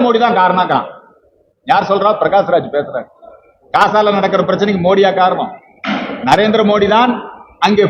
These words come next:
போர் நிறுத்தத்திற்கான முயற்சியை மேற்கொண்டார். இந்திய அரசு தான் ரம்ஜான் மாதத்திலே இஸ்ரேல் தாக்குதலை நிறுத்த வேண்டும் என்கிற வேண்டுகோளை முன்வைத்தது. பாலஸ்தீன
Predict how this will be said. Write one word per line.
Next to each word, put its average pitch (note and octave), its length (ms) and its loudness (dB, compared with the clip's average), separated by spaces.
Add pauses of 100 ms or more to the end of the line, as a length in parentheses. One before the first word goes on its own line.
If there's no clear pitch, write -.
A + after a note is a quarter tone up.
போர் A#3+ 280 4
நிறுத்தத்திற்கான G#3+ 600 2 (100)
முயற்சியை A3+ 420 0
மேற்கொண்டார். G3+ 460 0 (320)
இந்திய B3+ 300 4
அரசு A3 260 0
தான் C4+ 160 0 (260)
ரம்ஜான் B3 480 2
மாதத்திலே B3+ 480 2 (1200)
இஸ்ரேல் B3 460 2
தாக்குதலை C#4 480 2
நிறுத்த C#4+ 280 0
வேண்டும் C#4 220 2
என்கிற C4+ 280 2
வேண்டுகோளை C4 360 4
முன்வைத்தது. A3 500 2 (1300)
பாலஸ்தீன C#4 420 0